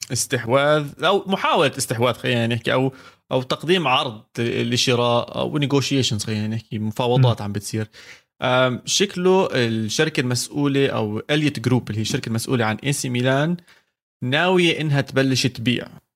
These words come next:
Speaker 1: شوفوا، أول شيء بلش ببرلسكوني اللي باع النادي بألفين وسبعتاش بحوالي سبعمية وستين،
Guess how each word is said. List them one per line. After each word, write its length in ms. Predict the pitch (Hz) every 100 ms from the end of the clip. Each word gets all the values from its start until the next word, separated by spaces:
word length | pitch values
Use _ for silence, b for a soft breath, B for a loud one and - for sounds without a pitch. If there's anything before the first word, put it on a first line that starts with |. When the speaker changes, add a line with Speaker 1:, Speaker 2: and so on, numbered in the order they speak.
| -
Speaker 1:
شوفوا، 360 | - 160 156 175
أول 160 | 208
شيء 120 | -
بلش 260 | 175 180 147
ببرلسكوني 880 | 127 127 120 - - 139 113 170 -
اللي 200 | 120 113
باع 220 | 120 160
النادي 280 | 120 135 117
بألفين 260 | 110 - 131
وسبعتاش 600 | 117 107 107 143 147 131
بحوالي 400 | 120 117 131 123
سبعمية 400 | 120 110 123 135
وستين، 520 | 120 117 123 120